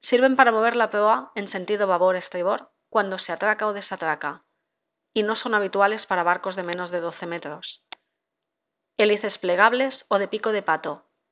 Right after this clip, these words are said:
Son comunes en los veleros y tienen la funcionalidad de que las palas se plegan. Una hélice dextrógira es aquella cuyas palas giran en sentido horario,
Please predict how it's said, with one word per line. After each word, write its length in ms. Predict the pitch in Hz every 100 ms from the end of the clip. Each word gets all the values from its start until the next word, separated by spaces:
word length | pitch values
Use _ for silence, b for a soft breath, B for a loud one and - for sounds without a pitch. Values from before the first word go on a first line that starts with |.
| _ _ _
Son 220 | - 240
comunes 420 | 240 233 240 240 240
en 80 |
los 140 | 214 208
veleros 600 | 190 233 185 247 - _
y 80 | 202
tienen 280 | 214 214 220
la 80 | 214
funcionalidad 680 | 208 190 185 170 175 202
de 120 | 208 185
que 100 | 175
las 180 | 170
palas 280 | - 190 196 -
se 80 |
plegan. 500 | 190 160 135 127 156 _ _ _ _ _ - - _ - - - - - _ _ _ _ _ - _ _ _ _ _ _ _ _ _
Una 320 | 226 233 226 196
hélice 320 | 175 - 175
dextrógira 800 | 156 - - 220 - 190 190 269 _ _ _ _ _
es 180 | 214 -
aquella 340 | 233 202 170
cuyas 380 | 160 165 156 147
palas 360 | - 208 190 254 _ _ _ -
giran 340 | - 214 220
en 140 | 214 196
sentido 420 | 180 170 202 214
horario, 480 | 175 160 147 117